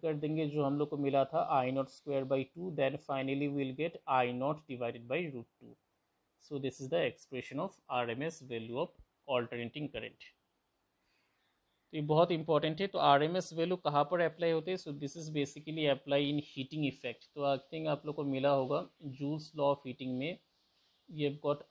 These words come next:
I square R into T, right? तो ये जो करंट होते हैं, इसको हम लोग क्या बोलते हैं? आरएमएस वैल्यू। So this is known as the R M S value।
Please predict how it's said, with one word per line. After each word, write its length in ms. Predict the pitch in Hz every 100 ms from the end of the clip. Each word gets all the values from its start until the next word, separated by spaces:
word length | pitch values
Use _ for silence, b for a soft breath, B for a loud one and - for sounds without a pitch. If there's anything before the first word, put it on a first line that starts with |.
| 147
I 300 | 143 143 143 -
square 640 | - 143 139 143 143 151 165 139
R 200 | 135 135 135
into 300 | 131 127 139 -
T, 180 | 131 123
right? 200 | 143 185 - _ _ -
तो 40 |
ये 200 | 139 143 151
जो 80 | 180 -
करंट 320 | 139 147 143
होते 180 | 139 165
हैं, 60 | 175
इसको 220 | 143 -
हम 80 | 147
लोग 160 | 147 -
क्या 160 | 143
बोलते 360 | 139 139 135 190
हैं? 80 | 185 139
आरएमएस 440 | 127 131 131 131 -
वैल्यू। 280 | 117 113 113 _ _ _ _ _ _ b b _ _ -
So 120 | 147 143
this 160 | 131 156
is 100 | 156
known 220 | 147 139 131
as 200 | 127 -
the 100 | 156 165 147
R 180 | 127 123
M 160 | 123 131
S 200 | 143 - 113
value। 240 | 117